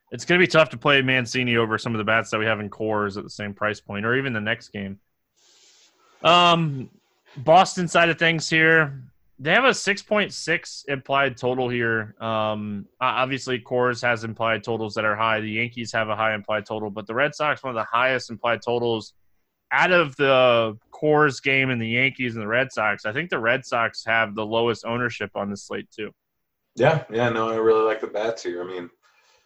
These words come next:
Speaker 2: just play everyone. Woj is not great. Granted, he's been better versus righties so far this year, but not,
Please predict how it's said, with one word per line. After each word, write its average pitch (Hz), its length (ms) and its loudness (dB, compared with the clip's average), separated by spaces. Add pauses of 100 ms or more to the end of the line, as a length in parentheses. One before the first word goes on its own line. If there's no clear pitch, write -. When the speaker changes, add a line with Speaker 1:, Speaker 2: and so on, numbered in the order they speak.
(340)
Speaker 2:
just 120 160 -4
play 120 220 6
everyone. 98 460 0
Woj 117 320 4
is 104 280 -6
not 98 520 -6
great. 117 600 -4
Granted, 104 300 -6
he's 101 140 -10
been 98 160 -4
better 92 260 0
versus 92 380 -8
righties 92 280 -2
so - 160 -4
far 104 220 0
this 104 180 -12
year, 110 260 -2 (840)
but 110 380 4
not, 143 320 4